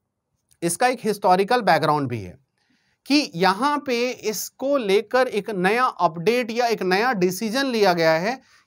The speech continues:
कि हम ये जो फ्लोटिंग नेशनल पार्क है, इसे हम क्या करेंगे? दूसरी जगह शिफ्ट करेंगे। अब आप सोच रहे होंगे कि ये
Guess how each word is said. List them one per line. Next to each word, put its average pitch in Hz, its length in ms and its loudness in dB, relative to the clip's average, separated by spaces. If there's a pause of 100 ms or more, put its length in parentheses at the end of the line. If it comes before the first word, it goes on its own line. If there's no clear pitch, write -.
कि 240 140 -4
हम 226 480 0 (240)
ये 226 120 -2
जो 262 140 0
फ्लोटिंग 247 680 2 (800)
नेशनल 233 420 -2
पार्क 151 340 4
है, 185 320 -4 (600)
इसे 233 200 -2
हम 269 180 -2
क्या 240 160 4
करेंगे? 247 380 -2
दूसरी 226 440 -2
जगह 247 240 2
शिफ्ट - 380 -2
करेंगे। 131 480 -4 (300)
अब 170 100 2
आप 185 140 6
सोच 185 280 -2
रहे 202 120 2
होंगे 202 200 2
कि 190 140 -8
ये 196 320 -2